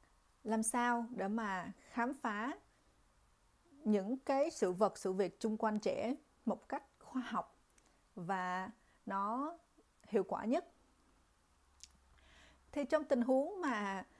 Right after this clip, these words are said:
ờ, bạn nhỏ này, ờ, chơi, có nghĩa là nhấn trên các phím đàn lung tung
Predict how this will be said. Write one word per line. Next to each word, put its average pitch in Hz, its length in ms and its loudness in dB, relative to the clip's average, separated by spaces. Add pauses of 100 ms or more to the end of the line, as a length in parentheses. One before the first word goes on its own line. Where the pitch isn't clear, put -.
(120)
ờ, 190 140 -4
bạn 190 260 2
nhỏ 202 240 0
này, 240 340 2 (320)
ờ, 190 160 -2 (100)
chơi, 254 560 8 (180)
có 277 100 0
nghĩa 226 160 4
là 233 120 6
nhấn 220 300 2
trên 262 180 6
các 285 160 2
phím 262 200 4
đàn 214 220 2
lung 214 180 4
tung 226 260 6